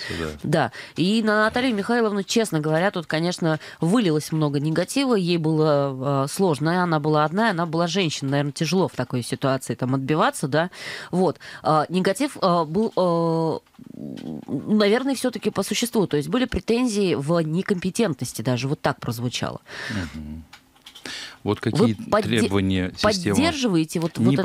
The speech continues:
Speaker 2: мнение?
Speaker 1: поддерживаю.
Speaker 2: Не поддерживаете?
Speaker 1: Не поддерживаю. В, в эт-, в этом случае я могу морально поддержать только Наталью, как бы, э, вот, вот в этом вопросе.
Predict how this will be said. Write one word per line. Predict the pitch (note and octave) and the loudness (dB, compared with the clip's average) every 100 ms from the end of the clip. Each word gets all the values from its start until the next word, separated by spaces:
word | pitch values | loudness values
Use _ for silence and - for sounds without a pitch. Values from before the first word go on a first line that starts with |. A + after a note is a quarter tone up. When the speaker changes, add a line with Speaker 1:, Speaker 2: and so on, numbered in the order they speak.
| B2+ | 2
Speaker 2:
мнение? | F3+ F2+ | 2 2
Speaker 1:
поддерживаю. | - C3+ F3 | 0 -2 0
Speaker 2:
Не | |
поддерживаете? | A3+ F3+ E3 C3 B2+ A#2 | 0 0 -2 -2 -2 0
Speaker 1:
Не | |
поддерживаю. | G#2 G2 F2 F#2 D#2+ C#3 D#3 | 0 -2 0 0 2 2 2
В, | A2+ | 2
в | |
эт-, | D3+ - | 2 0
в | B2 | 0
этом | E3 E3+ | 0 0
случае | C3 D3 C3 - A2 | 0 0 0 2 2
я | G#2+ A#2+ | 2 2
могу | G#2+ G2 A2 A2+ | 2 2 -2 0
морально | G2+ F#2+ G#2 F#2+ | 0 2 2 0
поддержать | - E2 E2+ G2 G2+ | -4 -4 -2 0 0
только | - F2+ - | -2 -4 -2
Наталью, | E2+ D#2+ E2 D2 D2 | -2 0 -2 -2 -6
как | D2+ | -8
бы, | C#2+ C#2+ C#2 - | -8 -8 -10 -8
э, | G1+ | -6
вот, | E2 D#2 | -6 -6
вот | F2 E2+ - | -2 -2 0
в | |
этом | F#2 D2+ D2 | -2 -2 -6
вопросе. | C#2 - - | -8 -8 -10